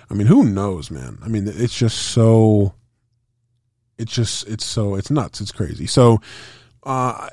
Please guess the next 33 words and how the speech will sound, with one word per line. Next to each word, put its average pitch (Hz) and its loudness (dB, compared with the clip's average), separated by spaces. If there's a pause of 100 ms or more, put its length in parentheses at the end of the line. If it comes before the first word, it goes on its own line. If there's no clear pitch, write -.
(100)
uh, 151 4
but 139 6
I'm 151 6
gonna 165 6
go 147 4
with 139 2
the 139 2
Bills 117 4
just 110 -2
because 110 2
the 101 -2
Bills 107 2
are 104 0
hot. 101 -2
They're 98 -6
going 101 -2
into 98 -2
the 98 -6
season. 95 -6
Um, 87 -8
they 95 -8
added 101 -4
Von 92 -6
Miller. 92 -6
So - -12
to - -10
me, 101 -2
I'm 98 -2
gonna 95 -2
go 92 -2
with 90 -8
the 90 -10
Bills. 92 -6